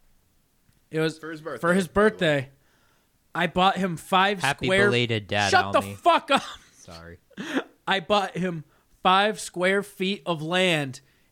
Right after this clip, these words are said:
Speaker 1: in the United Kingdom that he now owns. So he can, and when you own land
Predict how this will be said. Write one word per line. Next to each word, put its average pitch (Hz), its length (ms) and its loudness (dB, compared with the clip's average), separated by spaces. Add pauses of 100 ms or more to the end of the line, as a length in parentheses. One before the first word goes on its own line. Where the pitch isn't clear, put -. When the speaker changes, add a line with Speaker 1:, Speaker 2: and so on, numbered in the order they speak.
Speaker 1:
in 160 140 -4
the 160 100 -2
United 160 580 -2
Kingdom 156 540 -6 (380)
that 160 160 -4
he 165 180 -6
now 160 320 -2
owns. 165 580 0 (260)
So - 200 -6
he 160 180 -4
can, 165 300 -6
and 160 180 -6
when 165 140 -6
you 160 240 -4
own 175 320 -4
land 165 520 -2